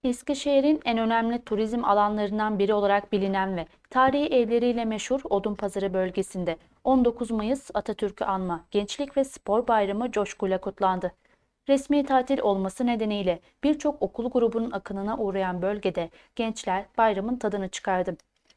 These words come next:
Eski mimari yapıların bulunduğu, farklı müzelerin yer aldığı ve çeşitli hediyelik eşyaların satıldığı tarihi sokaklarda tatilin keyfini çıkarmak isteyen gençler fotoğraf çekilip hediyelik eşya alışverişi yaptı.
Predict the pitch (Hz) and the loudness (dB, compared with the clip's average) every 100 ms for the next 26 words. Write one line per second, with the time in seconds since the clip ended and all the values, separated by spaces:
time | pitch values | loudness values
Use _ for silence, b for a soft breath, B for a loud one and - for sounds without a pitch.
0 | b b 277 285 - 285 269 254 254 254 | b b -4 -2 0 2 4 4 2 2
1 | 254 247 233 233 233 220 214 202 185 226 | 2 2 2 2 2 0 0 0 0 -2
2 | 247 - 202 190 247 247 233 226 208 208 | -4 -4 0 0 0 0 2 2 0 -2
3 | 196 190 196 185 190 180 165 B B - | -2 0 2 2 0 -2 -4 B B -6
4 | 262 277 277 311 262 202 196 220 240 254 | -4 -4 -4 -2 0 2 2 0 -2 -4
5 | - 240 220 208 208 - 190 190 175 214 | 0 2 2 0 -4 -6 -4 -4 -2 -4
6 | 269 208 185 190 226 214 - 190 190 180 | -4 -2 0 0 -2 -4 -6 -4 -2 -2
7 | 175 156 B B - 262 262 285 285 269 | -2 -6 B B 0 0 2 -2 -4 -2
8 | 247 - 233 247 - 220 196 190 - - | -4 -4 -8 -6 -4 -2 -2 -8 -10 -6
9 | 180 175 214 208 - 170 196 - B - | -4 -4 -4 -6 -4 -2 -2 -6 B -6
10 | 277 269 262 262 - 196 180 240 269 - | -2 0 0 -2 -6 -8 -2 -4 -2 -4
11 | 214 202 269 262 240 220 190 185 - 190 | 0 0 0 -4 -2 0 0 -2 -4 -6
12 | 180 196 185 - - 185 - 185 | -4 -6 -6 -8 -4 -4 -4 -12